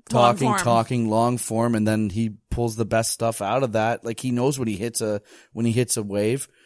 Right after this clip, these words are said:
Speaker 1: Yeah.
Speaker 2: and he surfs it. When, there was a video of, I think it was the election night in the States when Trump won. It was all the comics at the Comedy Store, and it's, like,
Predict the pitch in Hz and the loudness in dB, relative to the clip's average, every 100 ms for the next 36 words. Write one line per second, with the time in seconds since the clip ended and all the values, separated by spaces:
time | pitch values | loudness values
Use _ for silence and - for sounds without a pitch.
0 | _ 240 247 233 120 123 113 135 151 117 | _ -4 -2 0 2 2 0 0 0 0
1 | 110 120 135 139 131 117 104 135 147 123 | 0 -2 2 2 2 0 2 2 4 4
2 | 113 113 - 123 113 107 - 113 175 - | 4 2 -2 -4 -4 -4 -8 -6 -4 -2
3 | 196 226 165 113 110 - 135 117 110 101 | -4 0 2 2 0 -4 -4 0 0 -2
4 | 113 107 - 110 107 - 110 101 - 110 | -2 -4 -2 -2 -2 -4 -6 -6 -4 -4
5 | 107 104 104 98 90 - - - _ - | -4 -6 -6 -4 -8 -14 -20 -20 _ -6
6 | 107 113 131 156 - 135 127 123 - 104 | 0 4 4 2 0 0 0 -2 -2 -4
7 | 113 110 117 117 117 104 - 98 95 90 | -6 -6 -2 0 0 -2 -6 -8 -8 -8
8 | 101 98 - - 98 90 | -8 -8 -10 -10 -10 -10